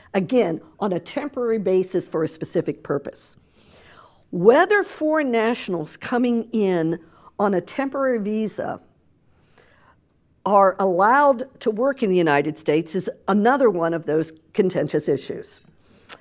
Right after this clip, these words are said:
And whether or not they can adjust easily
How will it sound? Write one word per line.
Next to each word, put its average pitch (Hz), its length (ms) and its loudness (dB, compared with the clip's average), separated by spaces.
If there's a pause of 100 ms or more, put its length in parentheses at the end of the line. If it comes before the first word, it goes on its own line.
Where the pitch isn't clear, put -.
(440)
And 240 440 6 (400)
whether 240 460 4
or 226 60 4
not 208 440 0
they 190 140 4
can 185 240 -4
adjust 175 800 0 (160)
easily 180 640 0